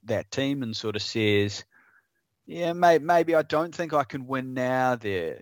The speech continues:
you know, maybe he looks at the, the rumors, or not even the rumors, but the, the,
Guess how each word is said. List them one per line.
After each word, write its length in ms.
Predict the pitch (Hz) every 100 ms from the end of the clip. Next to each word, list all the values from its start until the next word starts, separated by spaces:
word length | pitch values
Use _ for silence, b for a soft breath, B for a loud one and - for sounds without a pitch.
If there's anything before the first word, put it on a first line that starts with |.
| -
you 140 | 85
know, 200 | 95 101
maybe 320 | 104 107 107
he 60 | 107
looks 260 | 110 104
at 140 | 117 101 -
the, 400 | 110 104 104 98
the 80 | 113
rumors, 680 | 98 110 113 110 107 - -
or 180 | 107 98 90
not 260 | 107 101
even 220 | 98 101
the 80 | 98
rumors, 480 | 101 113 113 117 113
but 180 | - 92
the, 340 | - 101 98 85
the, 100 | 98